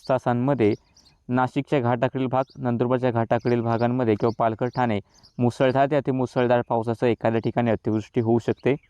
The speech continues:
त्याचसोबत मुंबईच्या आसपासचे भाग असतील, मुंबई, रायगड, ठा-, अ, पुण्याचा घाटाकडील भाग, सातारच्या घाटाकडील भाग, कोल्हापूर घाटाकडील भाग, सिंधुदुर्ग, रत्नागिरी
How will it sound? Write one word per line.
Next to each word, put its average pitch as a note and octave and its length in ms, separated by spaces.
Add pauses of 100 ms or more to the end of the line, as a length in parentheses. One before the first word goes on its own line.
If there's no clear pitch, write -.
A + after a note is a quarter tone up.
(800)
त्याचसोबत C#3+ 600 (300)
मुंबईच्या C#3 840
आसपासचे C#3 500 (160)
भाग A#2+ 280
असतील, A#2+ 360
मुंबई, A#2+ 520
रायगड, A#2+ 500 (100)
ठा-, A#2 240
अ, A2+ 200 (320)
पुण्याचा A#2+ 320
घाटाकडील A2+ 460
भाग, A#2 160 (120)
सातारच्या A2 400
घाटाकडील G#2+ 360
भाग, A#2+ 200
कोल्हापूर A2 440
घाटाकडील G#2+ 480
भाग, A2 140 (500)
सिंधुदुर्ग, B2+ 460
रत्नागिरी A2+ 480